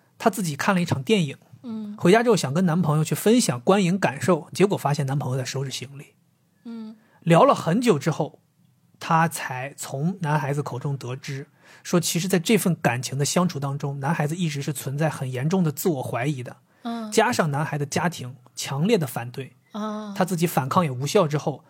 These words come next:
Speaker 1: 他只能决定分手了。
Speaker 2: 嗯。
Speaker 1: 然后
Speaker 2: 难受。
Speaker 1: 对，这个男孩他自己跟这个女孩形容说，我们这段感情的崩塌就像是滚雪球，
Speaker 2: 嗯。
Speaker 1: 其中的自我怀疑就像是暴风雪，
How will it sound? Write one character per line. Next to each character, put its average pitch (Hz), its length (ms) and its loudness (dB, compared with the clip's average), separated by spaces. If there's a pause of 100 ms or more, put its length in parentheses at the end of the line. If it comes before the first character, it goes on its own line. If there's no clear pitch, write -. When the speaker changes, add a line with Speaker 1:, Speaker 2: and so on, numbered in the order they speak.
(240)
Speaker 1:
他 - 120 0
只 156 180 -4
能 123 180 -2
决 127 160 -6
定 123 220 -10 (260)
分 127 220 -6
手 120 120 -10
了。 - 180 -20 (400)
Speaker 2:
嗯。 208 340 -12 (460)
Speaker 1:
然 175 140 6
后 220 300 4
Speaker 2:
难 233 180 -16
受。 - 240 -18 (320)
Speaker 1:
对， 220 220 2
这 320 160 4
个 208 240 8
男 160 200 4
孩 170 160 4
他 202 140 4
自 226 100 -2
己 135 260 -6 (340)
跟 214 120 4
这 220 40 4
个 202 80 4
女 147 80 -2
孩 151 120 0
形 156 280 0
容 135 160 -2
说， 151 160 -2
我 139 100 -2
们 147 100 0
这 214 120 2
段 196 120 4
感 127 220 0
情 139 140 -4
的 147 60 0
崩 156 180 2
塌 147 380 -2 (440)
就 214 100 2
像 202 140 6
是 170 80 6
滚 147 160 4
雪 160 100 -2
球， - 300 -8 (320)
Speaker 2:
嗯。 226 220 -10
Speaker 1:
其 175 220 2
中 208 200 8
的 202 80 6
自 170 180 0
我 160 140 2
怀 131 220 -2
疑 147 100 -2
就 165 100 0
像 160 140 0
是 151 80 -2
暴 175 160 4
风 185 180 2
雪， - 280 -8